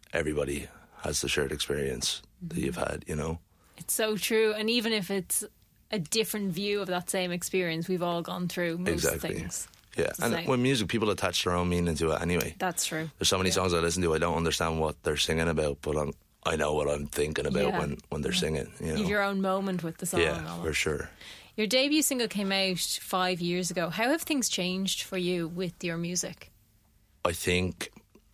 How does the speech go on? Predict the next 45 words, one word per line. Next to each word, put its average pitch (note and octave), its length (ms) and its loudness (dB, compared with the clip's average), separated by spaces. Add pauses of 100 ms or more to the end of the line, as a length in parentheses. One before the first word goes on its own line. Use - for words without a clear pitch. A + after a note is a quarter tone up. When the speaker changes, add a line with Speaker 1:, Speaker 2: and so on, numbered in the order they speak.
(300)
Speaker 1:
a G2 60 -2
big F#2 220 0
part F#2 260 2
is E2+ 140 0
the D#2 100 0
sound D#2+ 580 4
of D2+ 200 -6 (800)
I F2 100 2
make E2 320 2
now. F#2 320 2 (140)
I E2 80 -4
think E2 280 0
at - 120 -4
the - 80 -8
time E2+ 400 2
I E2 80 4
was D#2 240 0
young E2 420 0
and D#2 100 0
trying D#2 280 -2
to, D#2 320 0 (840)
trying G#2+ 180 2
to F#2 60 4
do F2 100 4
that D#2+ 160 2
thing E2+ 240 4
where E2 100 4
I D#2 40 4
was D2+ 80 0
trying D#2+ 160 2
to D#2 40 2
write D#2+ 240 4
what, D2+ 220 2 (100)
what E2 140 0
I - 20 -2
thought D2+ 260 0
people D#2 260 -2
would D2+ 120 2
like. D#2 500 0
Speaker 2:
Mm-hmm. E3+ 260 -2 (840)
Speaker 1:
Uh, D2+ 340 0 (180)
and D#2 100 -2
I - 20 -4
think D#2 340 -4
now D2+ 500 2